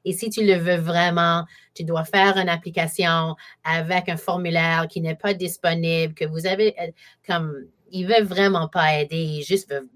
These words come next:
veut, veut la perception qu'il aide, euh, quand il y a, il y a trop de monde qui souffre à Nouveau-Brunswick et, et on dépense nos sous avec des, euh, dans les cours et avec les, les avocats.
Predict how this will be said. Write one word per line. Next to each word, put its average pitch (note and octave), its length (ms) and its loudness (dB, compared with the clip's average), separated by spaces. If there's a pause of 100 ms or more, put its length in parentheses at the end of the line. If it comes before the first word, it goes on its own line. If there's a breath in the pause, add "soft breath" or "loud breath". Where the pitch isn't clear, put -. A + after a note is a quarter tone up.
(140)
veut, - 1160 -14
veut D3 100 -4
la C#3+ 140 -4
perception A3+ 600 4
qu'il G3 200 2
aide, E3+ 420 2 (400 loud breath)
euh, D#3+ 260 -2
quand F#3 120 -4
il E3 80 0
y E3 40 2
a, D#3 120 -2 (400)
il F3+ 80 -8
y - 20 0
a E3 60 -2
trop G#3 260 6
de F#3+ 60 2
monde E3+ 240 0
qui F3 120 -8
souffre - 520 -8
à D3 40 -10
Nouveau-Brunswick D3 920 -8
et, C#3 300 -8
et D3+ 80 -4
on D#3 80 -4
dépense D#3 440 -4
nos E3 120 -4
sous D#3+ 360 -2 (280 loud breath)
avec D3+ 440 -2
des, C#3 360 -8 (580 soft breath)
euh, D3 60 -6 (1300)
dans E3 160 0
les D#3+ 160 0
cours D#3+ 480 0
et D3+ 120 -2
avec D3 440 -4
les, C#3 440 -6
les C#3 160 -6
avocats. C#3 480 -6